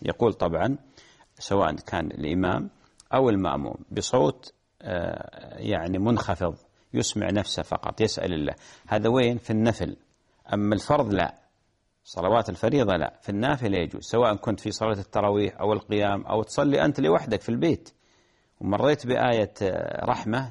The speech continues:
تسأل الله. إذا مريت بآية عذاب والعياذ بالله، آه، ذكر النار أو ذكر المعذبين، تقول: "أعوذ بالله" مثلًا، أو: "اللهم، آه، أعذني من النار، اللهم أعذني من،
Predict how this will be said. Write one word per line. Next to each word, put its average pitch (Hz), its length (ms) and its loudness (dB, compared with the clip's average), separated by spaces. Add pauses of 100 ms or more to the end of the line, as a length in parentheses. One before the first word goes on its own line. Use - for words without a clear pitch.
تسأل 85 380 -4
الله. 69 260 -6 (1400)
إذا 104 160 2
مريت 120 360 0
بآية 123 340 0
عذاب 101 480 -2 (100)
والعياذ 90 360 -2
بالله، 82 460 -2 (200)
آه، 85 140 -6
ذكر 95 300 -4
النار 87 480 0
أو 76 100 -2
ذكر 87 280 -4
المعذبين، 85 640 -2
تقول: - 260 -6
"أعوذ 101 340 0
بالله" 69 340 -4
مثلًا، - 320 -10 (260)
أو: 90 120 0
"اللهم، 90 380 0
آه، 85 120 -2 (1040)
أعذني 87 380 0
من 85 140 0
النار، 85 400 -2
اللهم 85 360 -2
أعذني 90 420 0
من، 87 260 0